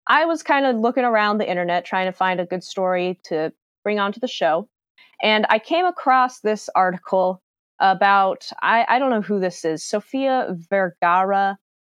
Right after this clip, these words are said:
and Joe Manganiello. I don't know who they are, probably actors. I don't really care. It doesn't really matter who these people are because you can find the exact same couple pretty much anywhere in the United States going through the same issues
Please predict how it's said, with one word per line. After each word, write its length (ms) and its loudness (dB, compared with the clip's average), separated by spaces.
and 500 0
Joe 540 -2
Manganiello. 1000 -4
I 160 4
don't 140 0
know 100 -2
who 120 -6
they 120 -2
are, 140 -2
probably 300 2
actors. 480 -2
I 100 2
don't 100 -2
really 200 -8
care. 280 -12
It 120 4
doesn't 200 4
really 160 4
matter 280 4
who 120 0
these 160 -2
people 240 -4
are 160 4
because 260 -4
you 80 0
can 140 -2
find 400 2
the 160 0
exact 360 2
same 180 0
couple 440 0
pretty 140 -2
much 240 -2
anywhere 240 0
in 80 0
the 60 -2
United 320 -2
States 400 -8
going 200 4
through 120 -2
the 80 -2
same 320 -2
issues 500 -6